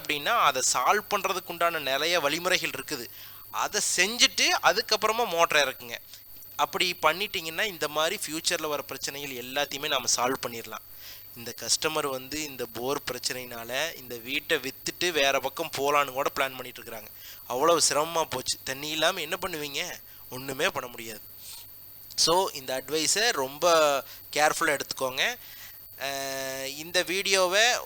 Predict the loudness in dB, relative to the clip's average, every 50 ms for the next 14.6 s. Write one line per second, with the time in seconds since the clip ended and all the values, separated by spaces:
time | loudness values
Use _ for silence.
0 | -8 -10 -10 -4 0 2 2 4 4 2 2 0 -2 -4 -4 0 0 0 2 2
1 | 2 2 2 2 0 -4 -4 -2 0 2 2 2 2 2 2 4 4 6 6 6
2 | 4 4 2 -2 -2 -2 -4 -6 -6 -4 -2 -2 -2 -2 -2 -4 -8 -4 -2 -2
3 | -2 0 0 0 0 0 0 0 0 0 0 -2 -4 -8 -8 -10 -10 -10 -14 -16
4 | -18 -18 -14 -14 -8 -6 -4 0 4 4 4 4 4 2 0 0 2 4 4 4
5 | 4 6 4 4 4 2 0 2 4 4 4 4 4 0 0 0 0 -2 -2 -2
6 | -2 0 0 0 0 0 0 0 -2 0 0 0 0 2 0 -2 -2 -2 -6 -8
7 | -6 -8 -8 -8 -4 0 0 0 0 -2 -6 -12 -16 -16 -16 -14 -2 0 2 2
8 | 2 0 0 4 4 4 4 4 2 -2 -2 -2 -2 -2 -2 -2 -4 -4 -6 -4
9 | 0 0 2 2 2 2 2 4 2 2 2 2 -2 -4 -4 -4 -4 -2 -2 -4
10 | -4 -2 0 0 0 2 0 -2 -2 -2 -2 -4 -4 -4 -4 -4 -4 -6 -6 -6
11 | -8 -6 -4 -4 -4 -4 -6 -6 -6 -6 -6 -10 -12 -12 -10 -8 -6 -2 -2 0
12 | 0 -2 -4 -6 -6 -4 -4 -6 -6 -6 -8 -6 -4 -4 -2 -2 -2 -4 -4 -6
13 | -6 -6 -6 -2 -2 -2 -2 -2 -6 -12 -10 -12 -12 -14 -14 -16 -18 -18 -18 -18
14 | -18 -4 0 2 2 2 2 2 2 4 4